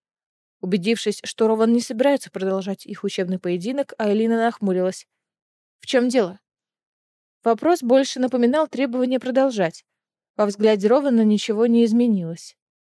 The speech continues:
Таким же взглядом он встретил Айлину после её пробежки по туманным полям вокруг постоялого двора. «На сегодня достаточно», объявил Рован.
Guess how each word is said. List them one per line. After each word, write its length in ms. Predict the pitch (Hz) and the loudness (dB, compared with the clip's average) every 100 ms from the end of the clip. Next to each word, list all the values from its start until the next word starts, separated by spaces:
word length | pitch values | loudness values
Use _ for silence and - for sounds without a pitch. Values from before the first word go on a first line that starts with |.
| _ - | _ -8
Таким 300 | 233 330 349 | -6 -4 -4
же 100 | 294 | -4
взглядом 520 | 214 233 311 285 262 | -2 2 2 2 -2
он 140 | 240 220 | 0 0
встретил 440 | - 247 262 233 | 2 0 0 -4
Айлину 540 | 220 214 214 247 302 262 | 0 2 4 2 -2 -4
после 420 | 220 220 220 214 | -4 -2 2 2
её 160 | 220 214 | 2 0
пробежки 520 | 208 196 269 - 226 | -2 0 -4 -4 -6
по 120 | 202 | -6
туманным 520 | - 208 214 208 202 | 0 2 2 2 0
полям 420 | 196 190 208 277 | 0 0 0 -2
вокруг 400 | 202 202 - - | -2 -4 -4 -6
постоялого 640 | - 208 196 185 208 240 226 | -4 -2 0 0 2 2 0
двора. 400 | 214 208 170 - _ _ _ _ _ _ _ _ _ - | 0 -2 -4 -12 _ _ _ _ _ _ _ _ _ -6
«На 160 | 185 | -6
сегодня 420 | - 170 170 165 | -4 -6 -6 -4
достаточно», 640 | 165 160 156 - - 151 160 _ _ _ _ _ _ - | -6 -6 -8 -8 -14 -16 -18 _ _ _ _ _ _ -4
объявил 580 | 240 220 240 240 262 254 | -4 -2 -2 0 2 2
Рован. 380 | 202 175 180 | 0 -2 -10